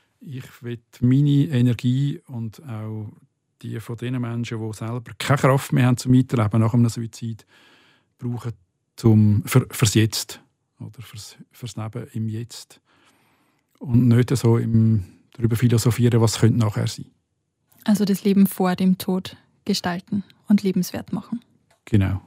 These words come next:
Speaker 1: um das geht's in diesen Gesprächen.
Speaker 2: Mhm. Sie haben schon erzählt von dieser Frau,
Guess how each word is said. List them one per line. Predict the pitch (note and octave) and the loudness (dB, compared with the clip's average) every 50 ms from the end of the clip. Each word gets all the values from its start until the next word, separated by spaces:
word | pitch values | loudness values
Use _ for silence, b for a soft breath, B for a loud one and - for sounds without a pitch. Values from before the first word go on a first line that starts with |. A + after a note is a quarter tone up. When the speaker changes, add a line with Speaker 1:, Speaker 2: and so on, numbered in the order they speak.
| _ - | _ 2
Speaker 1:
um | A2+ | 4
das | G#2 A#2+ B2 - - | 4 4 2 2 2
geht's | - G#2 F#2+ F#2+ - - - - - _ | 0 0 0 -2 -6 -10 -14 -16 -16 _
in | - A#2+ A2 | -8 -8 -8
diesen | A2+ A2+ A2+ | -6 -10 -10
Gesprächen. | A2+ - - - G#2 G2+ G#2 - _ _ _ _ _ _ | -12 -14 -16 -18 -16 -16 -18 -20 _ _ _ _ _ _
Speaker 2:
Mhm. | G#3 F3+ F#3+ G#3+ G#3 _ _ - _ B B B B B B B B B B B _ _ _ _ _ _ _ _ | -20 -14 -12 -12 -12 _ _ -20 _ B B B B B B B B B B B _ _ _ _ _ _ _ _
Sie | - - A3+ | 0 2 2
haben | G#3 G#3 G3 | 4 4 4
schon | - - G3+ G3 F#3+ | 2 2 0 0 0
erzählt | G3+ - G3 F#3+ - - A3 G#3+ G#3 G#3 | -2 -2 -4 -4 0 2 2 2 2 2
von | - - G3+ G3 | 2 4 4 4
dieser | G#3 F#3+ - G3 F#3+ | 4 2 0 -2 -2
Frau, | F#3 - - - - F3+ F3+ G3 G#3+ A3+ A3 A3 | -4 -6 -10 -8 -4 -2 0 0 2 2 0 0